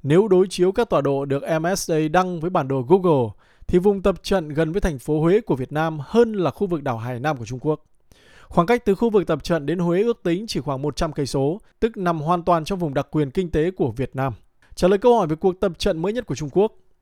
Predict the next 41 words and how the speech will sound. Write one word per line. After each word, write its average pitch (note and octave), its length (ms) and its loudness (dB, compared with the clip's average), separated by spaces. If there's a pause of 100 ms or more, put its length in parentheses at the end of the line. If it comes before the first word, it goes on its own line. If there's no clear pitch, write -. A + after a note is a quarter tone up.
bà C3+ 120 0
Lê E3+ 180 2
Thị D3+ 180 -4
Thu D3 140 -4
Hằng C3+ 160 -2
nói, C#3 240 -2 (340)
nguyên C#3 140 -2
văn, C3+ 180 0 (400)
Việt F#3 160 4
Nam A3 140 -2
đề G3 120 2
nghị E3+ 120 0
Trung G#3+ 240 -6
Quốc C4 180 -4
tôn G#3+ 240 0
trọng D#3 260 -2
và C#3+ 80 2
không A3 180 -6
vi G#3 100 -4
phạm D3+ 220 -2
vùng C#3+ 160 -4
đặc C#3 140 -2
quyền C#3+ 220 0
kinh E3+ 160 0
tế, D#3+ 340 0 (120)
thêm D3 160 2
lục D#3 100 2
địa D#3 220 4
của B2+ 140 -2
Việt B2 140 -2
Nam, C#3 260 -2 (380)
không A3 200 -2
có A3+ 100 2
hành E3 140 -2
động D#3 220 2
làm D3 160 0
phức B3 240 -6
tạp D#3 180 0
thêm G3 160 0
tình D3+ 160 -2
hình, B2 240 -2